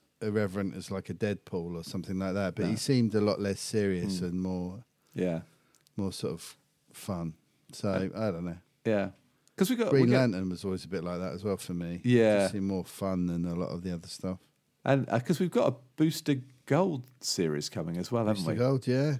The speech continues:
Speaker 1: yeah.
Speaker 2: 'Cause they're quite good buddies, aren't they, Blue Beetle and
Speaker 1: Yeah.
Speaker 2: Booster Gold, I think?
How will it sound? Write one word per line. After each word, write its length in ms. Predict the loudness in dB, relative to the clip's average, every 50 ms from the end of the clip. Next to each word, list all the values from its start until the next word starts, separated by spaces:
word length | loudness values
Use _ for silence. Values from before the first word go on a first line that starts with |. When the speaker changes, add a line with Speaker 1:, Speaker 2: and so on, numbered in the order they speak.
| -4 _ -8
Speaker 1:
yeah. 240 | -4 -2 0 0 -2 -4 _ -20 _ _ _ _ _ -4
Speaker 2:
'Cause 220 | -2 -2 -2 0 2
they're 400 | 4 4 6 6 6 4 2 0
quite 340 | -2 0 2 2 2 4
good 180 | 2 0 0 2
buddies, 300 | 0 0 2 2 0 0
aren't 160 | -2 -2 -2
they, 80 | -4 -6
Blue 220 | -4 -4 -4 -4 -2
Beetle 420 | -2 -4 -4 -4 -6 -6 -6 -6
and 160 | -6 -8 -10 -14 _ _ _ _ _ _ -2
Speaker 1:
Yeah. 260 | 2 4 4 4 4
Speaker 2:
Booster 200 | 2 0 -4 -8
Gold, 240 | -10 -8 -8 -8 -8
I 60 | -10
think? 420 | -12 -12 -10 -10 -8 -8 -8 -10